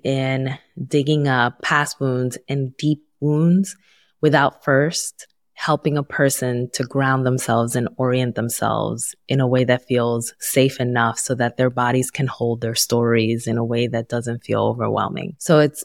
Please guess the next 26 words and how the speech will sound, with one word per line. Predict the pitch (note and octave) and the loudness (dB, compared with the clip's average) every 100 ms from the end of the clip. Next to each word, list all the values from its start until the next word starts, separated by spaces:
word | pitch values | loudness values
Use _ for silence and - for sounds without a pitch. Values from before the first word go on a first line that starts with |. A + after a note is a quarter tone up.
| _ | _
part | E3 E3 | 0 2
of | |
the | D#3+ | 2
reason | D3 C#3 C#3 | 2 2 2
why | C3 C3 B2+ | 2 2 0
I | B2 | -2
always | - C3+ C3+ C3+ B2+ - | -2 0 2 0 -4 -6
go | C3 C3 B2+ B2+ - - | -2 0 0 -2 -6 -6
in | D3 | -2
the | C#3+ | -2
direction | C3+ B2+ B2+ B2+ - A#2+ A#2 - | -2 0 0 -2 -2 -2 -2 -2
of, | - A2+ A2+ A#2 A#2+ _ - | 0 0 0 -2 -6 _ -8
we | B2 | -4
have | C#3 B2+ | -2 -2
to | C3+ | -4
ground, | B2 C3 C3 C3 B2+ | -2 0 2 2 0
we | C3 | -4
have | B2+ C3 - | -4 -6 -2
to | B2+ | -4
settle | - C3 B2 B2 | -2 0 0 2
the | B2 | 2
nervous | A#2+ A#2 A#2+ | 2 0 -2
system, | - - A#2+ A#2+ | -6 -8 -6 -4
we | B2 | -2
have | B2+ B2 | -2 -2
to | - A#2+ | -4 -4